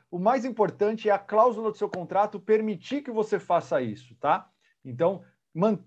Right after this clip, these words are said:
coloque renovação automática mesmo nesses contratos. A gente teve algumas dúvidas aqui, falando até de novo da,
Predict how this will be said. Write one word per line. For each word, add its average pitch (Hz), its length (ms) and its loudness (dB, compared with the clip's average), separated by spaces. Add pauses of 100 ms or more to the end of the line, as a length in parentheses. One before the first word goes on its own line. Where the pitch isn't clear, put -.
(120)
coloque 240 380 6
renovação 208 380 2
automática 196 500 -2
mesmo 196 320 0
nesses 196 240 -6
contratos. 147 640 -2 (300)
A 185 100 4
gente 220 220 0
teve 226 380 2
algumas 175 440 4
dúvidas 170 300 -2
aqui, 190 180 -4
falando 196 300 2
até 190 220 2
de 185 140 -4
novo 190 300 4
da, 170 220 2